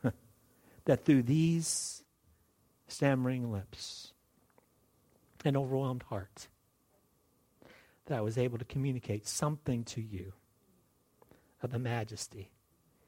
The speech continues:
and the glory of God in Christ. Jesus is the Word of God made flesh.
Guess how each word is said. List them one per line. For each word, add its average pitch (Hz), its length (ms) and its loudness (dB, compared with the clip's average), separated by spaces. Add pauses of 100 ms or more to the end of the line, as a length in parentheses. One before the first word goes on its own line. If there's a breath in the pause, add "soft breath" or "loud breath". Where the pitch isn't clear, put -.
(560)
and 110 100 -4
the 110 60 -8
glory 113 500 0 (1300)
of - 100 -8
God 127 220 -4
in 113 80 -6
Christ. - 480 -12 (1700 soft breath)
Jesus 143 720 2 (580)
is 123 160 4
the 123 80 0
Word 113 200 2
of 104 100 -4
God 101 380 -6 (680)
made 104 240 0
flesh. - 640 -12